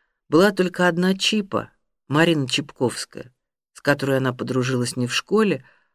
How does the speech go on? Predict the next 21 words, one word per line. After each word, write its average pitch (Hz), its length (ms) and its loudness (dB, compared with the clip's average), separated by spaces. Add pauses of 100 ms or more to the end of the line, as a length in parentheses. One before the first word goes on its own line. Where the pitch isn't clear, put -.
(220)
а 131 100 0
в - 40 -4
художественной 156 720 0
студии, 98 600 -8 (300)
куда 131 200 2
ходила 123 420 -2
в - 80 -18
тот 101 220 -4
год. 98 360 -8 (1300)
Витя 240 400 2
приходил 170 600 0
к - 100 -14
Норе 175 400 -2 (100)
регулярно, 147 800 -4 (380)
но 294 80 2
не 233 160 4
очень 180 260 -2
часто. - 560 -4 (720)
Появлялся 202 540 2
на 120 100 -2
пороге, 190 640 0